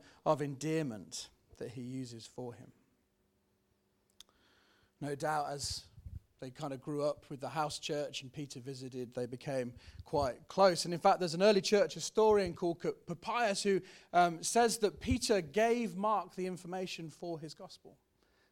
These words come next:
that it's Peter's words that Mark is writing down. And if indeed these are Peter's stories given through Mark, we should have confidence in their reliability because Peter was obviously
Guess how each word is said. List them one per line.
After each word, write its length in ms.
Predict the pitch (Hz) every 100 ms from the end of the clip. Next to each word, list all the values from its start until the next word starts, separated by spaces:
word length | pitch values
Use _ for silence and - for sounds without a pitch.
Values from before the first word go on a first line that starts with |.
| -
that 100 | 156
it's 120 | 139
Peter's 500 | - 196 190 170 139
words 400 | 160 160 147 131
that 160 | 135 127
Mark 360 | 160 156 - - - -
is 160 | - 139
writing 600 | 160 170 165 151 143 135
down. 340 | 151 190 170
And 140 | 156 160
if 80 |
indeed 320 | - 196 185 147
these 240 | 170 165
are 200 | 180 175
Peter's 400 | - 202 190 165
stories 540 | - 208 214 196 165
given 340 | - 202 190 175 - - -
through 400 | - 214 208 180
Mark, 400 | 202 208 165 185
we 80 |
should 160 | 175 175
have 200 | 185 170
confidence 680 | - 208 202 190 151 139 -
in 280 | 151 165 160
their 180 | 165 160
reliability 880 | 160 175 180 156 175 175 - 131 123
because 320 | 127 139 123
Peter 380 | - 160 - 139
was 160 | 131
obviously 500 | 151 143 139 143 127